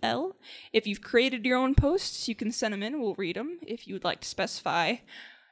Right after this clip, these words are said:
if you want your name released, who you want to read 'em, and what it is supposed to be, that would be lovely,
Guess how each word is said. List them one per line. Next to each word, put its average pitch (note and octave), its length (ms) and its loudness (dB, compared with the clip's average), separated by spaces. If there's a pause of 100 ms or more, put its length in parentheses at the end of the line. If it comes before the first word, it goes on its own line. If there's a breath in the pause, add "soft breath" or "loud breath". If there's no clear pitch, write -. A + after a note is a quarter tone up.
if A3+ 180 4
you A3 100 4
want F#3+ 140 2
your F#3+ 120 2
name C#4+ 220 2
released, - 580 0 (380 soft breath)
who C#4+ 140 4
you B3 160 6
want A#3 220 4
to A#3 140 2
read B3+ 240 2
'em, E4 200 -2 (360 soft breath)
and G#3 360 0
what C#4 220 2
it A3+ 120 2
is G#3 140 -2
supposed - 640 0
to - 80 -6
be, C4+ 340 -4 (180)
that - 160 0
would - 140 -2
be F3+ 140 0
lovely, G#3 580 -2